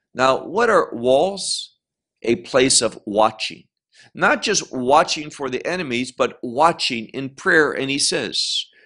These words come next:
"Your walls," meaning your prayers, "are always before me," meaning constantly before me.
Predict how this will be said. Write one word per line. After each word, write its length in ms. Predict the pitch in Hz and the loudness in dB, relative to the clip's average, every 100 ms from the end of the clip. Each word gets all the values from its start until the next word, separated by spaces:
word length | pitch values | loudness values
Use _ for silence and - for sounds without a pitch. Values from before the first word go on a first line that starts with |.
| _ | _
"Your 240 | 139 170 | 4 6
walls," 440 | 156 139 147 180 185 | 6 6 6 4 0
meaning 320 | 147 143 135 - | -4 -4 -4 -4
your 320 | 131 190 196 | 2 2 2
prayers, 800 | - 190 160 92 78 - - - _ _ _ _ _ | -2 0 2 0 -4 -12 -12 -14 _ _ _ _ _
"are 260 | 107 120 - | 0 0 0
always 760 | 156 156 120 90 78 71 - _ _ _ _ | 2 4 4 0 -2 -4 -6 _ _ _ _
before 480 | 127 117 - 117 113 | -2 -2 2 4 4
me," 380 | 107 104 98 - | 4 0 0 -2
meaning 440 | 123 123 117 104 _ | 0 2 2 -2 _
constantly 960 | - 175 165 - - 101 104 98 87 _ _ | -4 2 2 2 -2 -4 -4 -4 -4 _ _
before 520 | 107 104 - 104 107 98 | -4 -4 0 2 4 4
me. 440 | 107 101 78 - | 2 0 -2 -10